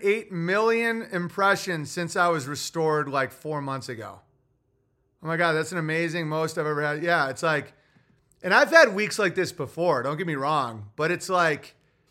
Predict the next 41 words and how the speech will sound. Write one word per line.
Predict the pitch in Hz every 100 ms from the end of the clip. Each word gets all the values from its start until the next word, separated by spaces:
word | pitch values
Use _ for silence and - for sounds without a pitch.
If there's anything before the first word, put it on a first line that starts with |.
| _ _ _ _ _ _ _ _ _ _ _ _ -
you | 175
know, | 196 180 190
making | 196 202 208
fun | 247 247
of | 226
Pajits | 180 110 220 262 -
really | 165 180
did, | 131 160 165 156 123 _ _ _ _ _ _ _ _ _ _ _ -
you | 147
know, | 151 160
it | 131
really | 175 180
did | 147 -
pay | 139 160
off. | 165 208 117 - -
I | 143
just | 151 160
didn't | 190 170
do | 139 170
it | 170
for | 165
that | 147 123
reason. | 127 175 131 98 - _ _ _ _ _ _ _ _
And | 208 170
so | 226
now, | 190 175 208 277 269 226
as | 190 156
the | 175
world's | 160 208 220 -
starting | 214 196 170
to | 135
see | - 220 247
these | 170 139
things, | - 120 107 95 - - -
as | 143
the | 175
world's | 190 202 135
bifurcating, | 107 151 165 180 160 151 143 131 127 120
as | 110
they | 120
say, | 110 117 107 101